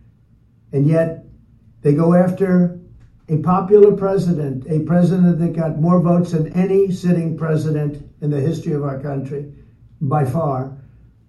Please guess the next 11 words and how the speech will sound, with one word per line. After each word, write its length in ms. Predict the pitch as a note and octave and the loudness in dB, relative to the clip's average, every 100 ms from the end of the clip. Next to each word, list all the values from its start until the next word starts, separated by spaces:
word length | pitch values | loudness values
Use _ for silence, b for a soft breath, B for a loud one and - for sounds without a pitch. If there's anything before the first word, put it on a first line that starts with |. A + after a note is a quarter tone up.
| _ _ - _ | _ _ -20 _
and 160 | D#3+ D#3 | -2 0
did 160 | D3+ | 2
much 260 | D#3 F3+ F#3 | 4 2 2
better 240 | F3+ F3 | 2 2
the 100 | D#3 | 2
second 440 | D3 F#3 F3 F3 D#3+ | 0 2 2 2 2
time 400 | E3 D#3+ D#3+ D#3 | 0 0 0 0
in 80 | D#3 | 2
the 80 | |
election 500 | D#3 D#3 D3+ - E3 | 2 0 -2 -2 -2
than 500 | D3 D3 C#3+ C#3 B2+ | 0 0 -2 -4 -8